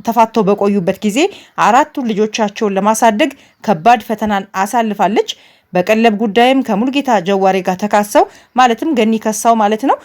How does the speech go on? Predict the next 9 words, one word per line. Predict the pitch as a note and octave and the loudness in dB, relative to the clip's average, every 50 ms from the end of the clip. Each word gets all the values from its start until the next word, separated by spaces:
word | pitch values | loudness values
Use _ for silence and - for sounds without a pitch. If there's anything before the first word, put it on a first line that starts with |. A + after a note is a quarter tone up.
| - _ _ - | -12 _ _ -4
ሙልጌታ | F#3+ G#3 G3+ - A3+ A3+ - C#4 C#4+ D4 D4 - | -2 -2 0 0 0 0 2 2 0 0 -2 -2
ለአንድ | F3+ F#3+ G#3+ A3+ A#3 G#3+ G#3+ | 0 2 4 4 2 0 0
ቀን | - A3+ A3+ A3 - - | 0 -2 -2 -2 -4 -6
እስር | G#3 G#3 - A3 G3+ | -6 -4 -2 -2 0
ቤት | G3+ A3 A3+ A3+ - - | 0 0 -2 -2 -4 -6
እስከ | G3 G3+ - - A#3+ G#3+ | -6 -6 -4 -2 -2 2
ማደርም | G#3 G#3 G3+ G3 G#3 G#3 G#3+ G3 | 2 2 2 2 0 0 0 0
ደርሶ | F#3+ G#3 G#3 - B3+ A#3+ | 0 0 -2 -2 -2 -2
ነበረ። | G#3+ G3 F#3 F3 G3+ A3 | 0 -2 0 2 2 2